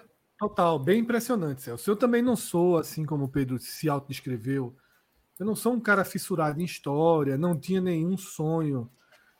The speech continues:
em ir pra Machu Picchu, nada. Cu-, costumo até, costumava, até mudei um pouco esse meu perfil, costumava mais gostar de viajar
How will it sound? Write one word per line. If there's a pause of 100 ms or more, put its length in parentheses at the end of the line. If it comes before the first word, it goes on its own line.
em
ir
pra
Machu
Picchu,
nada.
Cu-,
costumo
até, (380)
costumava,
até
mudei
um
pouco
esse
meu
perfil,
costumava
mais
gostar
de
viajar